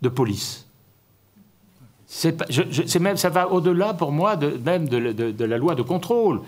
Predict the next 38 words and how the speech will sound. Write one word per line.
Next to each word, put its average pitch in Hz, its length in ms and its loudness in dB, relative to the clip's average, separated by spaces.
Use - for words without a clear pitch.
Parce - 140 -2
que 165 80 2
qu'il 214 160 0
y - 20 -6
ait, - 40 -8
qu'il 214 260 -2
y - 20 2
ait 196 40 2
des 156 100 2
contrôles 139 500 0
de 92 80 -4
l'État, 92 640 -2
euh, - 60 -12
c'est, 101 220 -16
c'est 104 180 -12
sur, 104 240 -14
sur - 200 -20
certains - 340 -18
points, 135 160 -2
c'est - 180 -8
normal. 180 420 0
Mais 120 100 2
comme 135 340 0
Madame 120 240 -2
Zuber 135 240 0
le, 123 220 -4
Zuber 127 340 -2
le 107 120 -2
disait 104 220 -6
tout - 180 -12
à 113 80 -2
l'heure, 185 320 0
le, - 260 -10
le, 113 340 -16
le 113 120 -10
principe, 180 460 -4
c'est 120 140 -6
que 135 280 -2